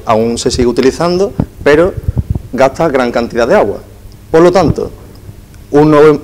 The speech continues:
método que se empezó a utilizar fue el riego por aspersión. Conseguía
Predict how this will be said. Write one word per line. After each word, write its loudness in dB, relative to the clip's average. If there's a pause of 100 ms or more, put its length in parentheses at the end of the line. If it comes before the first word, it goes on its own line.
método 2
que 2
se -4
empezó 0
a 4
utilizar 0
fue 2
el 2
riego 2
por 2
aspersión. -4 (680)
Conseguía 0